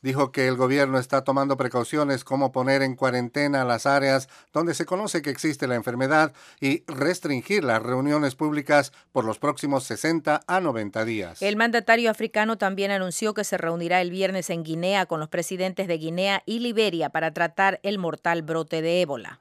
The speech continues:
Speaker 1: El gobierno de Liberia ha cerrado las escuelas a causa de la enfermedad. En Sierra Leona, el grupo Médicos Sin Fronteras dijo que la rapidez con que ha avanzado el brote de ébola ha impactado su lucha contra el mal. Anja Wolf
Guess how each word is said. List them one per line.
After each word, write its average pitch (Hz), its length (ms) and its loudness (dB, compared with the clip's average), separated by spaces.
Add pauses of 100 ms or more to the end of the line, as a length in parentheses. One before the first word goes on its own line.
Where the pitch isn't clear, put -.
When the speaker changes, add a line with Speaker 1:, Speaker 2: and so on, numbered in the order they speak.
Speaker 1:
El 135 140 4
gobierno 135 400 4
de 127 100 2
Liberia 135 440 2
ha 127 60 2
cerrado 135 560 2
las 123 220 -2
escuelas 151 480 -2
a 160 40 -6
causa 135 360 -2
de 113 80 -2
la 110 100 0
enfermedad. 107 600 -4 (520)
En 107 120 -6
Sierra 131 360 4
Leona, 143 420 4 (280)
el 120 140 -2
grupo 139 480 2
Médicos 135 460 2
Sin 131 120 -2
Fronteras 135 540 2 (240)
dijo 156 260 0
que 143 100 -2
la 127 140 4
rapidez 131 460 0
con 123 180 0
que 131 160 0
ha 135 140 6
avanzado 131 560 0
el 127 80 -2
brote 135 340 2
de 135 120 2
ébola 143 340 2 (260)
ha 127 100 2
impactado 139 640 2
su 135 140 -8
lucha 135 340 0
contra 127 460 -2
el 123 80 -2
mal. 135 320 2 (380)
Anja 156 300 2
Wolf 147 400 2